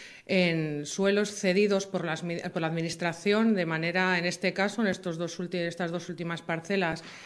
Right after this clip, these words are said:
de Valdebebas y de Villa de Vallecas, de, de una manera totalmente gratuita, a coste cero.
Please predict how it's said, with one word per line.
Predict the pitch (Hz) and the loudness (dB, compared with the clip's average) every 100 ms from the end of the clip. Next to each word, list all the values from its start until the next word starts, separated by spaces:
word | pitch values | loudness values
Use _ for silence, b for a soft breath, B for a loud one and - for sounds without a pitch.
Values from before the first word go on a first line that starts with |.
| B - | B -2
de | 185 | 2
Valdebebas | 180 175 170 180 214 180 165 | 4 4 4 4 4 2 2
y | 170 | 0
de | 165 | 0
Villa | 180 185 | 2 2
de | |
Vallecas, | 180 185 196 220 | 2 2 0 0
de, | 202 170 165 127 | 2 2 0 -4
de | - 123 160 165 | -8 -8 -4 -2
una | 170 175 | -2 -2
manera | 180 180 190 | 0 0 0
totalmente | 185 180 180 180 180 175 175 | 0 -2 0 -2 0 0 2
gratuita, | 175 175 185 196 202 233 | 2 0 2 2 2 0
a | 180 165 | -2 -2
coste | 190 190 196 165 | 0 0 0 -4
cero. | - 160 143 | 0 -2 -2